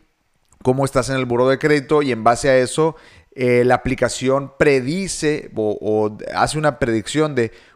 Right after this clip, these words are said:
cómo, cómo va, cómo es tu capacidad de pago,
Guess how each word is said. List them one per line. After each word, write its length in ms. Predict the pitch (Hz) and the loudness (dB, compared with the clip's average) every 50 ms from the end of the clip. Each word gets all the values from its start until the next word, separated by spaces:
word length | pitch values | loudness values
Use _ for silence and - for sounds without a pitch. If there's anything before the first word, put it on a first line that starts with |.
| _ _ - | _ _ -4
cómo, 420 | - 135 135 139 147 151 - - | 0 2 2 2 2 -2 -10 -8
cómo 320 | - 135 135 143 156 147 | -6 -4 -2 0 0 0
va, 220 | 147 147 143 - - | 2 0 0 -2 -6
cómo 260 | 123 127 135 147 147 | -8 -8 -6 -4 -6
es 100 | 143 - | -6 -6
tu 140 | - 143 - | -8 -6 -4
capacidad 460 | - 135 - - 113 - - 113 110 | -4 -2 0 -2 -2 -2 0 0 0
de 80 | 117 117 | 0 0
pago, 600 | - - 165 156 151 147 135 123 123 135 143 | 0 2 4 6 6 4 4 0 -2 -4 -6